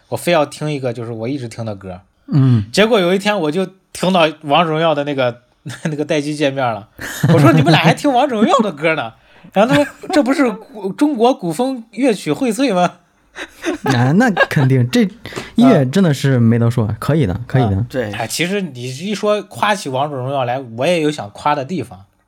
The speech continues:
Speaker 1: 就你们夸完了没？轮，轮到我了吗？<laughs>
Speaker 2: 呃，
Speaker 3: 哦，夸完了，完了，完了。
Speaker 2: 请开始你的表演。
Speaker 1: <laughs> 其实还是有，呃，还是有好的地方的。比如说，我最佩服的王者荣耀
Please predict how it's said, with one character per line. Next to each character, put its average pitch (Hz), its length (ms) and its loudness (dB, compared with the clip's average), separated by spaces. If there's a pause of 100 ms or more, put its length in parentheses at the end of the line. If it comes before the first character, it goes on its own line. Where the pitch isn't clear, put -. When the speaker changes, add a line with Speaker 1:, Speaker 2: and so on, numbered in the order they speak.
(240)
Speaker 1:
就 156 120 -8
你 127 140 -6
们 147 140 0
夸 170 220 2
完 131 140 -2
了 147 80 -2
没？ 107 160 -10 (300)
轮， 143 320 -8
轮 123 140 -8
到 156 120 -2
我 131 160 -6
了 113 80 -8
吗？ 117 160 -12 (240)
<laughs> - 840 -10
Speaker 2:
呃， 139 200 2
Speaker 3:
哦， 123 220 6
夸 156 140 8
完 123 140 8
了， 117 60 0
完 117 120 2
了， 120 60 0
完 117 120 2
了。 131 60 2
Speaker 2:
请 160 120 4
开 226 220 2
始 160 120 0
你 135 120 4
的 127 80 4
表 113 220 2
演。 107 220 2 (240)
Speaker 1:
<laughs> - 220 -14
其 240 200 0
实 302 100 2
还 254 200 2
是 254 120 -4
有， 156 240 -2 (160)
呃， 139 200 -2
还 208 180 0
是 277 100 -6
有 285 100 0
好 131 240 -4
的 135 80 -4
地 208 180 -6
方 120 220 -6
的。 113 80 -12
比 113 140 -12
如 160 100 -2
说， 202 340 0
我 131 120 -4
最 202 140 -4
佩 180 200 -4
服 147 160 -6
的 139 80 0
王 135 200 -4
者 143 60 -10
荣 127 100 -6
耀 139 180 -6